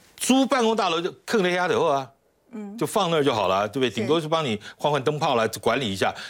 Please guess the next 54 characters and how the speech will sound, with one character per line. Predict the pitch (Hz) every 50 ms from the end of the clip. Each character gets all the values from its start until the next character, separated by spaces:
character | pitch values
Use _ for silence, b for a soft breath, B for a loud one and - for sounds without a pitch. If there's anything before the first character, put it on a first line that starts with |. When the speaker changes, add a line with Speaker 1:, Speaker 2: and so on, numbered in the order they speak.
| B
Speaker 1:
但 | B - 196 196
这 | - - 269 254 180
些 | 139 - 151 156 156
事 | 156 - 170 151
情 | 123 - 101 101
呢， | 107 107
它 | 104 - 160
就 | 147 160
是 | 143
在 | 120 151 143
经 | 143 - - 139 139 143 117
营， | 90 85 - - B B B B B B
因 | - 220 247
为 | 247 185 156 415 359
物 | 214 254 226 180
流 | 139 120 113 127
的 | 127 127
这 |
种， | 131 131 123
它 | - 196 196
是 | 185
一 | 190
个 | 160
活 | 147 - - - 90 85 92 113
的 | 127 120
东 | 113 110 110 110
西。 | - - 107 107 104 B B B B B
你 | 101 104
想 | - - - 120 135 180
想 | 180 120 90
看， | 87 139 110 98
观 | - 160
众 | 165 147
朋 | 123 117
友， | 95
你 | 92
想 | - 151 135
想 | 110
看， | 123 123 98
你 | 87
家 | 95 120 127
的 | 120
社 | 104 - - 165 143 113
区 | - - - 127 127
的 | 113 107
那 | 120
个 | 113 101 98 87
管 | - - 104 107 123 127
理 | 101 82
室， | 78 - - - 131 101 - b b b b b b b b b b b b
对 | - 107
不 |
对 | 107 104
哈？ | 104 98 -